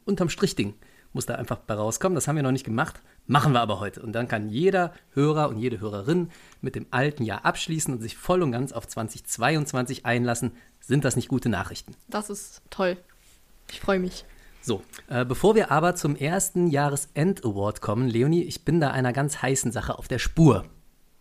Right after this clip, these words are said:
Speaker 2: Hau raus.
Speaker 1: Silvester trinkt man ja immer eine Kleinigkeit, ne? Und da
Speaker 2: Ja.
Speaker 1: prostet man sich so zu und in Norwegen und Finnland und Schweden, da sagt man ja immer Skoll, Skall,
Speaker 2: Skall.
Speaker 1: Skall.
Speaker 2: Das ist ein Trinkspiel.
Speaker 1: Skoll.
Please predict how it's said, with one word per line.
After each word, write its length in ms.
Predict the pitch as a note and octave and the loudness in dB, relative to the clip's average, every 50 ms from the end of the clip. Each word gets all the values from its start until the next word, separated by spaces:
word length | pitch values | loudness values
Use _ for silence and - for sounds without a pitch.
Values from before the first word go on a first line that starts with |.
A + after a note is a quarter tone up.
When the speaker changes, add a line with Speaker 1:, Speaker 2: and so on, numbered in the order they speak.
| _ _ - - - | _ _ -20 -12 -8
Speaker 2:
Hau 240 | A3 G#3+ G#3+ G#3+ A3 | -8 -6 -6 -6 -8
raus. 200 | G#3+ G#3+ - - _ - - - - - - - - - - - _ _ _ _ _ _ _ _ _ _ _ - D#3 E3+ - - - - - - _ | -8 -10 -14 -18 _ -20 -20 -20 -20 -20 -20 -20 -20 -20 -20 -20 _ _ _ _ _ _ _ _ _ _ _ -20 -20 -18 -18 -18 -18 -18 -20 -18 _
Speaker 1:
Silvester 440 | - A#2 B2 B2+ D#3+ E3+ - D3 C#3+ | -2 0 2 4 4 2 2 0 0
trinkt 260 | - - F3 E3+ - | 2 2 2 4 4
man 100 | B2 A2 | 2 0
ja 100 | G#2 F#2+ | 0 -2
immer 140 | - G#2+ G2 | -4 -6 -6
eine 100 | G2+ G#2 | -6 -6
Kleinigkeit, 560 | - - A2 G#2 G2+ G2 - - G2 G2 - | -6 -4 -4 -4 -4 -6 -8 -8 -8 -4 -2
ne? 180 | B2+ D3+ E3+ E3+ - - - - _ _ - - | -2 -2 -2 -4 -8 -14 -20 -20 _ _ -16 -12
Und 80 | - | -10
da 80 | G#2 - | -8 -6
Speaker 2:
Ja. 220 | A#3+ A3+ A3 A3 | -4 -4 -4 -2
Speaker 1:
prostet 420 | A3+ E3+ C#3+ C#3 F3+ E3+ - C3 - | -2 2 4 4 4 4 2 0 0
man 140 | C3 B2+ B2+ | 0 0 0
sich 100 | A#2 - | 0 -4
so 80 | B2+ | -4
zu 340 | A#2 - - C#3+ E3 G3 G#3 | -4 -2 -2 0 0 0 0
und 240 | - C#3 C3 C3 - | 0 0 -2 -2 -2
in 260 | - A#2+ A2+ A2 G#2+ | -2 -2 -2 -2 0
Norwegen 680 | A2 A#2 D3 F3+ G3 G3 D#3+ D3 D3+ D#3 D#3 D3 C3 | 0 2 4 4 4 4 4 2 2 2 2 2 2
und 100 | A#2+ A#2+ | 0 0
Finnland 580 | - - E3+ F3+ F3 D3 C#3 C#3+ D3 D3 D3 D3 | 0 0 2 2 2 2 2 2 0 0 0 0
und 160 | C#3 B2 A#2 | 0 -2 -2
Schweden, 380 | - - C3+ D3+ E3 D3+ D#3+ D3+ | -2 0 0 0 2 2 2 0
da 120 | C#3 B2+ | 0 0
sagt 200 | A#2+ C#3 - - | -2 -4 -4 -2
man 120 | D3+ C#3 | 0 0
ja 40 | C3 D3 | 0 2
immer 300 | - C3+ C3+ C3 - - _ | 2 0 0 -2 -4 -8 _
Skoll, 720 | - - - - - - - _ - D3+ D3+ C3 A2+ G2 - - - - _ _ _ | -10 -6 -4 -4 -4 -6 -8 _ 0 2 2 4 2 0 -2 -6 -16 -20 _ _ _
Skall, 400 | - - - - - D3 C3 - | -8 -6 -6 -2 0 2 2 2
Speaker 2:
Skall. 260 | A#3 A3+ G3+ F3+ F3+ - _ _ _ | 2 -2 -2 -6 -8 -12 _ _ _
Speaker 1:
Skall. 540 | - - - - - D#3 B2+ A#2+ A2+ G2+ G2+ - - - _ _ _ _ _ | -8 -8 -6 -4 -2 0 0 0 0 -2 -4 -8 -16 -20 _ _ _ _ _
Speaker 2:
Das 80 | - G#3 | -6 -4
ist 40 | |
ein 60 | G#3 F#3 | -4 -4
Trinkspiel. 760 | - - - A3 A#3+ B3 - - - - F3+ F3 E3+ F3+ | -4 -4 -4 -4 -4 -4 -6 -10 -12 -10 -8 -8 -6 -4
Speaker 1:
Skoll. 560 | F3+ - - - - - B2+ B2 A2+ G2 G#2 | -4 -4 -4 -2 2 4 4 4 4 2 0